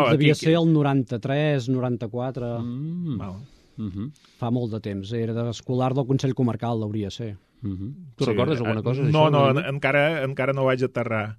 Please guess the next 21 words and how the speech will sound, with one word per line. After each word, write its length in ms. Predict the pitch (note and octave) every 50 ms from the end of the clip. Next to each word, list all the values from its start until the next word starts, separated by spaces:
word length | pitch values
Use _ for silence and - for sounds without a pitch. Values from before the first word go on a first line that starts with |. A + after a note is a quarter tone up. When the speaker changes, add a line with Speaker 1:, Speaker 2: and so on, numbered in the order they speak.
| -
Speaker 3:
D'acord. 280 | B2+ G#2 - G#2 F2 F2+
Speaker 2:
aquí, 240 | - A2 G2+ A2 G2+ G2+
perquè 380 | - G#2 G2+ G#2+ G2 G2 G2+ G2+ G#2 G#2 - A2+ A2 G#2+ G#2
aquí 240 | A2 A2+ G#2 A2+ A2+
em 140 | A#2 A#2+ A#2+
vaig 140 | A#2+ A#2 A#2
instal·lar 360 | A#2 A#2 A2+ - A#2 A#2 A#2 B2+
el 60 | A#2+
noranta-cinc 760 | A#2+ A#2 - A#2+ A#2 A2+ B2 A#2+ - - B2+ C3 D3+ D#3+ E3+
i 120 | F3 B2+ A#2
Speaker 3:
Ui. 580 | C#3 F3+ F#3 F#3+ F3+ E3+ D#3+ D3+ C#3 A#2 G#2 A2
Speaker 2:
no 140 | A2+ B2 B2
me'n 100 | A#2+ B2 B2
recordo 340 | B2 A2+ B2 A2+ A#2 A#2 A#2
de 80 | A2+ A2+
cap 180 | - G#2 G2+ G#2
d'aquests. 400 | G#2 G2 - G#2 G2 F#2 F#2 F#2+
Speaker 3:
Mhm, 160 | F#2 F2+ F#2
mhm. 220 | F#2 F2+ F#2+ B2 - _ _ _ _ _ _ _ _ _ _ _ _ _ _ _ _ _ _ _ _ - - - - _ -
Molt 140 | C#3+ A#2+
bé. 60 | C3